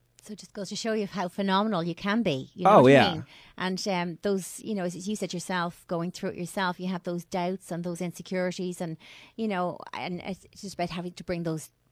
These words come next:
Speaker 1: bring the best out in everyone.
Speaker 2: It
Speaker 1: you know?
Speaker 2: is. And this is the kind of stuff where people say when they're successful, "It's been a hard journey.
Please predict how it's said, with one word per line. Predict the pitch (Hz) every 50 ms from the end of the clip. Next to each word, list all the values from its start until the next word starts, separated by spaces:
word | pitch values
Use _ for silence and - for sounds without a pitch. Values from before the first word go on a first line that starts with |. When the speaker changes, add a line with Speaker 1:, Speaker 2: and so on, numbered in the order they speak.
| _ _
Speaker 1:
bring | - 247 233
the | 202 170
best | 151 143 143 -
out | 151 127 143 147 -
in | -
everyone. | - - 151 143 - - - - _ _ -
Speaker 2:
It | - 127 131
Speaker 1:
you | 131
know? | 117 180 208
Speaker 2:
is. | 208 - - - - - -
And | 110 113 127
this | 147 - -
is | 156
the | 131 -
kind | - - - 131 135 135
of | 131
stuff | - - - 120 110 - -
where | 104 95 95
people | - - 117 117 - 117 113
say | 104 - - 123 98 95 92 90 90 87 - - - - - - - - - _ _ _ - - - -
when | - 104 104 95
they're | 92 92
successful, | 92 - 107 - - - 101 98 101 - - 92 90 90 87 - -
"It's | 78 87 - -
been | - 92 90
a | 82
hard | 78 - - 90 90 90 90 87
journey. | - 90 90 90 90 92 95 92 92